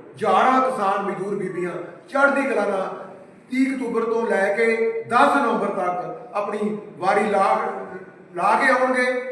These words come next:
ਤੇ ਵਧੀਆ ਤਰੀਕੇ ਨਾਲ ਉੱਥੇ ਆਪਣੀ ਜਿਹੜੀ ਡਿਊਟੀ ਨਿਭਾ ਕੇ ਆਉਣਗੇ। ਇਸ ਤੋਂ ਇਲਾਵਾ ਮੋਦੀ ਸਰਕਾਰ ਜੋ ਰੋਜ਼ ਜਿਸ ਤਰ੍ਹਾਂ ਦੇ ਫੈਸਲੇ ਕਰ ਰਹੀ ਹੈ, ਜਿਸ ਤਰ੍ਹਾਂ ਦਾ ਕਿਸਾਨ ਵਿਰੋਧੀ ਚਿਹਰਾ,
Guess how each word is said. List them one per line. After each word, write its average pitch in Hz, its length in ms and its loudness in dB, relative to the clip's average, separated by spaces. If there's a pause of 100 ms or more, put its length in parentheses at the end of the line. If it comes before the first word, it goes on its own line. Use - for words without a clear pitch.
(240)
ਤੇ 240 120 2 (1300)
ਵਧੀਆ 269 280 4
ਤਰੀਕੇ 220 300 -2
ਨਾਲ 208 120 -4
ਉੱਥੇ 208 120 -4
ਆਪਣੀ 185 300 -4
ਜਿਹੜੀ 185 180 -6
ਡਿਊਟੀ 180 260 -8
ਨਿਭਾ 180 280 -4
ਕੇ 156 140 -6
ਆਉਣਗੇ। 151 300 -10 (280)
ਇਸ 262 140 -4
ਤੋਂ 285 160 2
ਇਲਾਵਾ 220 320 4 (920)
ਮੋਦੀ 226 380 2
ਸਰਕਾਰ 247 540 -2 (1600)
ਜੋ 202 100 4 (260)
ਰੋਜ਼ 240 280 8
ਜਿਸ - 100 2
ਤਰ੍ਹਾਂ 220 140 -2
ਦੇ 220 160 0
ਫੈਸਲੇ 220 260 0
ਕਰ 190 160 -2
ਰਹੀ 170 200 -4
ਹੈ, 160 80 -6 (1080)
ਜਿਸ 208 120 -12
ਤਰ੍ਹਾਂ 233 140 -2
ਦਾ 226 200 2
ਕਿਸਾਨ 208 440 0
ਵਿਰੋਧੀ 214 360 -2
ਚਿਹਰਾ, 214 280 2